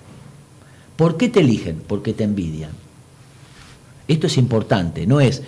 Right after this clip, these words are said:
"Ay, qué tonta que soy yo, eh, que me agarró este manipulador". No, te eligió porque había algo que admiraba y envidiaba y necesitaba destruirlo. Es decir, que el tóxico no elige a cualquiera, no elige a cualquiera, primero.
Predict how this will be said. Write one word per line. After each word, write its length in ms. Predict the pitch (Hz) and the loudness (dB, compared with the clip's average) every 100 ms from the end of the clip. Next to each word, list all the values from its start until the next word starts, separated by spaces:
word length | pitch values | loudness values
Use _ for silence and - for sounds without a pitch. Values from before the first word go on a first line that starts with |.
| - - - | -18 -18 -6
"Ay, 420 | 165 180 139 135 - | 0 0 0 -4 -2
qué 120 | 190 | -2
tonta 480 | 190 214 220 214 165 | 2 4 4 2 -2
que 120 | 139 | -4
soy 260 | - 151 131 | -2 -2 -2
yo, 480 | - 170 139 - - - - - - | 0 2 2 0 -6 -12 -16 -16 -4
eh, 300 | 123 120 120 | 0 2 0
que 100 | 123 | 0
me 120 | 123 | 0
agarró 240 | 127 123 127 | 2 2 0
este 160 | 131 | 0
manipulador". 580 | 135 117 113 113 104 98 | 0 0 -2 -2 -2 0
No, 220 | 131 113 | 0 0
te 120 | - 113 | 0 -2
eligió 600 | 113 110 156 165 214 - - - | -2 -4 -2 -2 -2 -8 -18 -10
porque 380 | 110 107 - 110 | -2 -2 -2 -4
había 400 | 107 127 131 123 | 0 2 2 2
algo 400 | 131 135 139 151 | 2 2 0 -4
que 100 | 131 | -6
admiraba 500 | 98 101 104 113 123 | -6 -4 -4 -2 -2
y 120 | 113 | -2
envidiaba 400 | 101 101 110 117 | -2 -4 -2 -2
y 40 | 110 | -4
necesitaba 540 | 90 87 87 90 87 | -8 -12 -12 -10 -10
destruirlo. 540 | 85 - 80 69 - - - - - - - | -10 -12 -14 -14 -16 -20 -20 -20 -20 -20 -18
Es 120 | 95 - | -10 -6
decir, 140 | 92 | -4
que 60 | 98 | -4
el 80 | |
tóxico 400 | 165 160 135 120 | -4 -6 -4 -2
no 160 | 131 165 | 2 4
elige 320 | 170 185 131 | 4 4 2
a 80 | 98 | 0
cualquiera, 560 | 98 90 90 85 85 85 - - - - - - - - | -2 -6 -8 -10 -10 -14 -18 -20 -20 -20 -20 -20 -20 -10
no 260 | 87 110 127 | -2 2 2
elige 280 | 101 82 80 | 2 -4 -10
a 20 | |
cualquiera, 400 | 73 78 - - - - | -14 -16 -18 -20 -20 -8
primero. 420 | 95 98 76 - | -4 -2 -4 -10